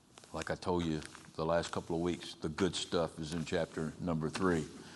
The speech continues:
But we still have a little bad stuff left in chapter number three before we get to the really good stuff. But it's kind of the way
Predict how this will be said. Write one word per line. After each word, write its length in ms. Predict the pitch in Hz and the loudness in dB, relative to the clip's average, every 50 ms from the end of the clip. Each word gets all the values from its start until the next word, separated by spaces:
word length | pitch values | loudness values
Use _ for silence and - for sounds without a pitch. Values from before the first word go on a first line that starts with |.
| - - - - - - | -18 -18 -20 -14 -2 6
But 100 | - 101 | 10 10
we 80 | 101 98 | 10 10
still 220 | - - 120 110 | 12 12 12 12
have 100 | 107 107 | 12 12
a 60 | 98 | 10
little 200 | 87 95 98 90 | 10 10 10 8
bad 460 | 82 73 - 107 101 101 98 95 92 | 8 8 12 12 12 12 12 12 12
stuff 420 | 87 - - - 101 92 85 82 - | 8 4 2 4 6 6 6 6 6
left 280 | 92 87 87 85 - | 6 6 6 4 2
in 100 | 85 80 73 - - - | 0 -2 -2 -4 -8 0
chapter 360 | - - 101 90 87 - 90 | 6 6 6 6 6 4 4
number 200 | 87 92 90 85 | 4 6 6 4
three 200 | 82 - - 92 | 2 4 6 4
before 180 | 90 87 95 90 | 6 6 4 4
we 80 | 90 | 4
get 160 | 90 95 90 92 | 6 4 4 4
to 60 | 92 | 4
the 100 | 87 90 | 4 6
really 280 | 85 92 90 85 85 | 8 8 8 8 8
good 260 | 82 80 104 104 90 - | 6 8 8 8 8 8
stuff. 420 | - - 95 85 78 76 - - - | 4 4 4 4 4 4 0 -4 -6
But 120 | - 82 - - - - - - - - - - - - - - - | -4 -4 -4 -6 -10 -20 -20 -20 -20 -20 -20 -20 -20 -20 -20 -20 -14
it's 160 | - - - | -10 -6 0
kind 220 | - 123 123 117 | 4 4 6 6
of 40 | 104 | 8
the 60 | 95 | 8
way 320 | 90 90 95 98 92 82 | 10 12 12 12 12 12